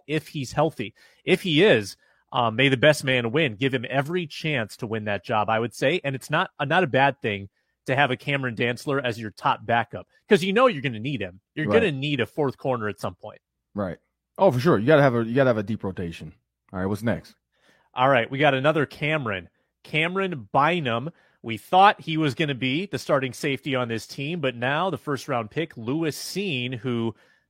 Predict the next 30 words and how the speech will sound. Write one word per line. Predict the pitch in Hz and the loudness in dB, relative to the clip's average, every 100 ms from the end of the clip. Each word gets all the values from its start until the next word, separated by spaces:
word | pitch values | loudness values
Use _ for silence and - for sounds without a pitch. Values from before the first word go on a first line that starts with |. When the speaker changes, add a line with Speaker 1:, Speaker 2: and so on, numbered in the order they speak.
| _ | _
Speaker 1:
might | 110 120 | -12 -10
be | |
coming | 151 156 160 | -10 -6 -4
on | 160 | -4
the | 151 | -4
show | - 180 185 | -4 -2 0
later | 190 196 202 | 2 2 2
this | 190 190 - | 2 0 0
week, | 170 247 | -4 -4
hint, | 165 135 147 139 | -6 -2 -2 -2
hint, | - 202 220 | -4 -4 -2
nudge, | 143 151 120 | -2 -2 -2
nudge. | 151 185 214 - _ _ _ | 0 0 0 -6 _ _ _
Um, | 135 143 143 139 131 135 _ _ | 2 6 6 4 0 -6 _ _
he | - 180 214 220 | -12 -6 -2 2
is | 175 | 2
going | 165 175 175 | 2 0 -2
to | 165 | -2
compete | 175 - 170 - | -4 -6 -8 -6
pretty | 165 156 | -6 -4
hard, | 123 151 147 | 2 2 4
I | 143 | 0
think, | 165 139 - | -4 -8 -6
for | 143 | -2
that | 135 123 | -2 -2
starting | - 135 131 123 | -2 -2 0 -4
role | 123 123 123 117 | 0 2 0 -2
as | 113 101 | -6 -4
well. | 110 117 104 95 | -2 2 2 -2
So, | - - | -6 -8